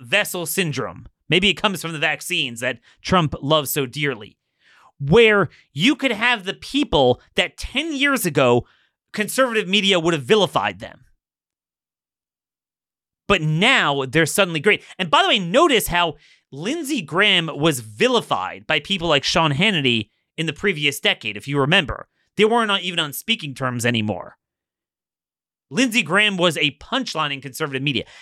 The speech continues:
Now a good number of them, they'll bring him on. Why? Because he walks around, uh, literally inseparable, like a Brokeback relationship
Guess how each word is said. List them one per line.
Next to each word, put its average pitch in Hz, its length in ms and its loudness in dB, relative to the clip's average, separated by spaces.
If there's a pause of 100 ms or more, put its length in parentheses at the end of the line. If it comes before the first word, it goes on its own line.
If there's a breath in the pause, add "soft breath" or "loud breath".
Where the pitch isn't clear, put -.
(120)
Now 240 280 4
a 180 60 0
good 226 180 -2
number 240 280 0
of 156 60 -2
them, 151 180 -6 (240)
they'll 160 120 2
bring 147 240 -2
him 190 100 0
on. 208 220 4
Why? 165 440 4 (160)
Because 151 440 -2 (320)
he 156 200 -12
walks 160 380 0
around, 170 640 2 (540)
uh, 139 180 0
literally 151 440 -2
inseparable, 139 640 2
like 127 180 4
a 120 60 4
Brokeback 151 680 2 (280)
relationship 151 840 -2